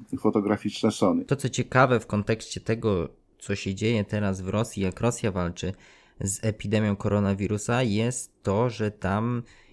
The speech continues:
Speaker 2: istnieje resort spraw nadzwyczajnych i on zazwyczaj w tego typu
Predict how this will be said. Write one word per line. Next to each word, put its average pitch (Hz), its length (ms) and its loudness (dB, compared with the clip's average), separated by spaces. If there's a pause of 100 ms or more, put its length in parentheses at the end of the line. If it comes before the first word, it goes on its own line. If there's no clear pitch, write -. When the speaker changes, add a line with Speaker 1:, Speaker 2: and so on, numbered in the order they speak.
Speaker 2:
istnieje 120 520 4
resort 117 520 2
spraw - 540 2
nadzwyczajnych 110 1080 2
i 101 200 -4
on 120 240 2
zazwyczaj 104 680 -2
w - 100 -14
tego 104 280 -2
typu 98 540 -6